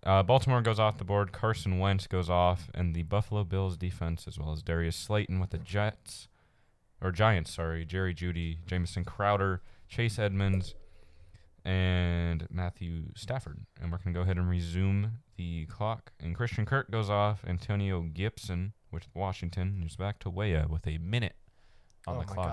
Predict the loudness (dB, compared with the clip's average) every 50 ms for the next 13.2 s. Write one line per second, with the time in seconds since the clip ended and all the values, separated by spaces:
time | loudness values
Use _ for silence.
0 | -4 -6 -10 -12 -16 -18 -18 -18 -16 -14 -14 -14 -14 -14 -16 -18 -18 -18 -18 -20
1 | _ -8 -4 -4 -2 -2 -4 -6 -10 -12 -16 -18 -20 -20 -20 -18 -18 -18 -20 -20
2 | -20 -18 -18 -18 -16 -14 -12 -10 -8 -8 -8 -10 -12 -14 -14 -14 -12 -12 -10 -10
3 | -8 -8 -6 -6 -6 -6 -8 -10 -12 -14 -16 -20 -20 -16 -14 -12 -12 -12 -14 -14
4 | -18 -18 -18 -16 -12 -8 -8 -8 -6 -6 -6 -6 -6 -8 -8 -10 -10 -8 -8 -8
5 | -8 -8 -10 -10 -8 -8 -8 -8 -8 -8 -8 -8 -8 -8 -8 -10 -10 -12 -14 -18
6 | -20 -20 -20 -20 -20 -16 -12 -10 -10 -10 -8 -10 -12 -12 -12 -14 -14 -12 -10 -10
7 | -10 -12 -12 -12 -12 -10 -10 -10 -12 -14 -16 -18 -18 -16 -14 -12 -12 -14 -14 -16
8 | -16 -14 -14 -12 -12 -12 -12 -14 -16 -16 -14 -14 -14 -14 -12 -14 -14 -14 -16 -16
9 | -14 -14 -14 -14 -14 -16 -16 -14 -14 -14 -14 -14 -14 -12 -12 -10 -10 -10 -12 -12
10 | -14 -14 -16 -14 -14 -14 -14 -14 -16 -16 -16 -16 -18 -16 -14 -16 -16 -14 -16 -16
11 | -18 -16 -16 -18 -20 -18 -20 -20 -20 -18 -16 -16 -16 -16 -16 -18 -20 -18 -16 -16
12 | -16 -16 -16 -18 -18 -20 _ _ -2 0 2 2 2 2 2 2 0 0 -4 -4
13 | -4 -4 -4